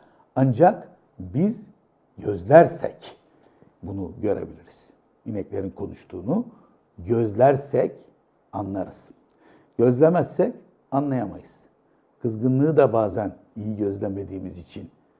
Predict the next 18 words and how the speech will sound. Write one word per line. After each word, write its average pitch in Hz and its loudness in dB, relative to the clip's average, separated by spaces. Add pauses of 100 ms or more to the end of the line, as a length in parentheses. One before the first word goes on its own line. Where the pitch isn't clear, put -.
kaçırıyoruz. - -14 (1800)
Eğer 139 8 (100)
izledikten 127 6
sonra 117 2 (300)
onların 117 2 (140)
bize 107 0
verdiği 110 0
mesajları 107 -2 (440)
alıp 113 2 (280)
tercüme 107 -4
edersek 95 -2 (500)
ne 113 -2
istediklerini 92 -8 (340)
anlarız, 98 -6
ne 101 -6
dertleri 87 -10
olduğunu - -12
anlarız 113 -2